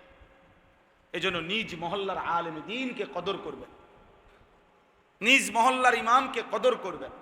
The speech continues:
"ওয়া নুরিদু আন নামুন্না আলাল্লাযীনা ইসতুদঈফু ফিল আরদ ওয়া নাজআলুহুম আইম্মা।" কোরআন শরীফে আছে, আল্লাহ বলে,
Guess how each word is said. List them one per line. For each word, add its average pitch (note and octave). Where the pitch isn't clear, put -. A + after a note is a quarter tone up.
"ওয়া E3
নুরিদু G3+
আন F3+
নামুন্না F3+
আলাল্লাযীনা E3
ইসতুদঈফু D#3+
ফিল E3+
আরদ B3
ওয়া C#3
নাজআলুহুম D#3+
আইম্মা।" D#3+
কোরআন D#3+
শরীফে G3
আছে, F3
আল্লাহ E3
বলে, D#3+